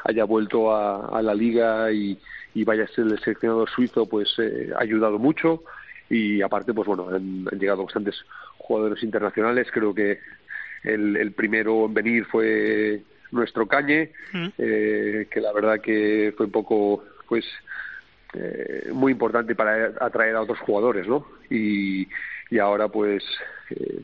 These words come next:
Speaker 1: el año, la temporada pasada, eh, llegó Sipic, llegó, eh, Fabian Böhm, llegó Andy, llegué yo, y bueno, creo que la liga va creciendo. Eh, está claro que,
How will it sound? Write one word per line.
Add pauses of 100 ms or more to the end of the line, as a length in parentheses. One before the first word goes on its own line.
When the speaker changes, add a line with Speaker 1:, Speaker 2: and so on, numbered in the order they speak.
(100)
Speaker 1:
el
año,
la
temporada
pasada, (460)
eh,
llegó
Sipic, (580)
llegó, (520)
eh,
Fabian
Böhm, (500)
llegó
Andy, (140)
llegué
yo,
y
bueno,
creo
que
la
liga (460)
va
creciendo. (200)
Eh,
está
claro
que,